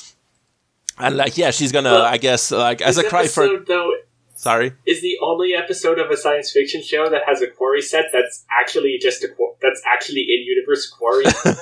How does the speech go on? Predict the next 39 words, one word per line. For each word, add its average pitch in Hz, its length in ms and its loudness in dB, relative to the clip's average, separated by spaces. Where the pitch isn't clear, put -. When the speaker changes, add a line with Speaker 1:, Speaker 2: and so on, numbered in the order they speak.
Speaker 1:
That 156 220 2
happens. 165 580 -2
Yeah, 170 240 2
'cause, 139 240 0
like, 156 180 0
they, 147 140 0
they 151 180 -2
keep 151 200 -4
going 143 220 2
to 139 80 -10
these 123 220 0
mining 113 340 -2
planets, 92 480 -4
so 104 240 0
I 110 140 -2
guess, 110 260 0
yeah, 127 180 2
this 107 200 -2
is 120 100 0
a 104 80 4
literal 107 380 0
quarry, 104 460 0
both 98 300 -6
in 110 140 0
and 104 120 -2
out 113 160 4
of 101 140 -6
universe. 107 500 -4
Um, 113 760 0
uh, 120 720 2
yeah, 160 240 0
so 156 220 -2
she's 127 260 -6
just 120 180 -2
like, 110 340 0
"Ah, 302 360 0
I'm 202 80 -4
gonna 156 220 -2
jump," 156 360 -4